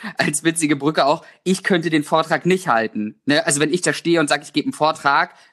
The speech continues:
wie du eine selbstbewusste Frau wirst, dann wäre das irgendwie ein bisschen seltsam, ne? Weil wo-, woher soll ich das wissen? Ne, ähm, weil ich gar nicht die Herausforderungen oder die, die Sachen hatte,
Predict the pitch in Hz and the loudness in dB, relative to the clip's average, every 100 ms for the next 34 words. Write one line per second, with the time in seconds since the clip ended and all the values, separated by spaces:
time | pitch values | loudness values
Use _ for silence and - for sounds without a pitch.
0 | - 156 160 156 147 139 156 - 143 147 | -6 -2 2 2 2 2 0 -2 -4 -2
1 | 139 - 135 156 156 127 135 196 226 - | -4 -2 0 2 2 2 2 2 -2 -8
2 | _ _ _ 135 143 170 165 - 165 160 | _ _ _ 0 2 0 -2 -2 0 0
3 | 156 147 151 143 156 160 143 127 127 156 | -2 0 0 2 0 0 0 0 2 0
4 | 160 139 139 139 151 131 147 151 135 143 | 0 2 2 0 -6 -4 -2 0 0 -2
5 | 143 135 147 160 - 107 123 _ _ _ | -2 -4 -2 -2 -4 -8 -10 _ _ _
6 | 143 151 202 - 151 139 139 - 151 147 | 0 0 0 -2 0 0 -2 -2 -2 0
7 | 156 160 160 - 151 151 - - - 147 | 0 0 -2 -2 0 0 -6 -8 -2 0
8 | 175 185 180 165 156 147 143 135 143 143 | 0 0 0 2 2 2 2 2 0 0
9 | 143 139 160 - 151 143 151 156 165 | -4 -2 -2 -2 -2 0 0 0 0